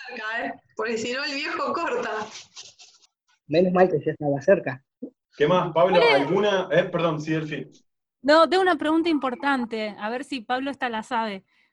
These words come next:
Speaker 4: ¿Cuál es el colmo de un traductor de poesía?
Speaker 2: No sé.
Speaker 3: Eso fue sin aviso, ¿eh? Puso ahí, ¡chac! Lo encajó en el medio. <laughs>
Speaker 4: Que estábamos justo con una, un segmento humorístico y aproveché
Speaker 1: Sí.
Speaker 4: el ambiente.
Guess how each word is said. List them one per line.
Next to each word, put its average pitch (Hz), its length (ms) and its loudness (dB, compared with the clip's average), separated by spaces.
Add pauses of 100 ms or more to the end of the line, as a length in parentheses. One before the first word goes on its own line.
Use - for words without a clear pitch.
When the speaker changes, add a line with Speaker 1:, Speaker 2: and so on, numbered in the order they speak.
(200)
Speaker 4:
¿Cuál 403 220 4
es 349 180 0
el 285 140 0
colmo 262 320 0
de 240 60 -2
un 240 80 -2
traductor 233 460 -4
de 220 120 -6
poesía? 208 580 -8 (1040)
Speaker 2:
No 277 220 -20
sé. - 260 -8 (1120)
Speaker 3:
Eso 185 280 4
fue 190 120 2
sin 185 180 -2
aviso, 156 500 2
¿eh? 180 140 2
Puso 185 380 2
ahí, 208 520 0 (160)
¡chac! - 360 -2
Lo 139 160 2
encajó 151 520 2
en 214 80 2
el 180 140 2
medio. 190 380 0
<laughs> - 1200 -4
Speaker 4:
Que 254 80 2
estábamos 320 460 6
justo 320 300 4
con 262 140 6
una, 294 280 4
un 294 140 2
segmento 277 500 0
humorístico 233 680 -4
y 202 80 -10
aproveché 196 560 -6 (140)
Speaker 1:
Sí. 247 140 -8
Speaker 4:
el 208 100 -2
ambiente. 214 600 0